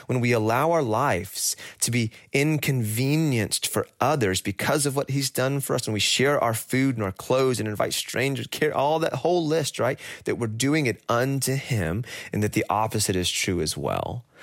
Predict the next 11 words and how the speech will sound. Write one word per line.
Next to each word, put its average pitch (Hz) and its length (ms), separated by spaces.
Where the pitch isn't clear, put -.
And - 80
that's 127 180
a 113 40
startling 98 880
and, 92 260
and 90 440
provoking 101 920
claim 98 400
that, - 180
that - 240
merits 110 920